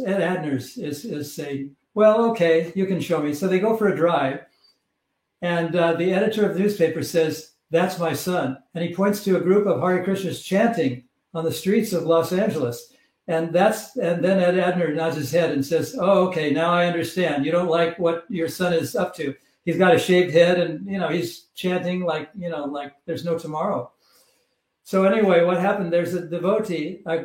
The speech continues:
a lady, not a devotee, a lady named Michelle Gallery, who, uh, wrote the, uh, the screenplay for this, for this episode. And it aired, it was in the first season of, of, of the Lou Grant Show.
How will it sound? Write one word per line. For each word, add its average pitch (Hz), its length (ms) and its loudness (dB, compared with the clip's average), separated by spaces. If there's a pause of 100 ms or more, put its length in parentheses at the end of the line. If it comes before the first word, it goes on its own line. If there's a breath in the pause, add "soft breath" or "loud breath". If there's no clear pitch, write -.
(120)
a 165 160 -4
lady, 165 420 -4
not 170 220 -4
a 139 60 -6
devotee, 139 460 -6
a 147 100 -12
lady 175 340 -4
named 165 380 -6
Michelle 185 680 -4
Gallery, 143 480 -2 (560)
who, 175 380 -4
uh, 165 140 -2
wrote 190 380 -2 (240)
the, 156 420 -6
uh, 147 180 -4 (220)
the 156 60 -10
screenplay 165 760 -4
for 160 100 -10
this, 151 360 -12 (220)
for 170 60 -8
this 160 180 -4
episode. 156 500 -6 (160)
And 165 180 -8
it 185 280 -4
aired, 202 320 -2
it 202 100 -2
was 202 180 -2
in 202 120 0
the 185 100 -4
first 214 300 -4
season 180 280 0
of, 156 140 -6
of, 147 340 -8
of 156 200 -8
the 156 80 -12
Lou 175 200 -6
Grant 160 300 -2
Show. - 320 -12